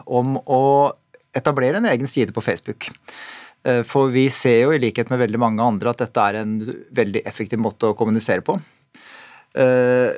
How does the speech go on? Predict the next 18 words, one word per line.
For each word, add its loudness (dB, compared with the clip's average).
men 0
så 2
begynte -4
vi 0
å 2
stille 0
noen -2
spørsmål, 0
eh, 2
for -2
dette 2
var 4
en -2
ganske -2
grundig 0
vurdering 2
vi 2
gjorde. 2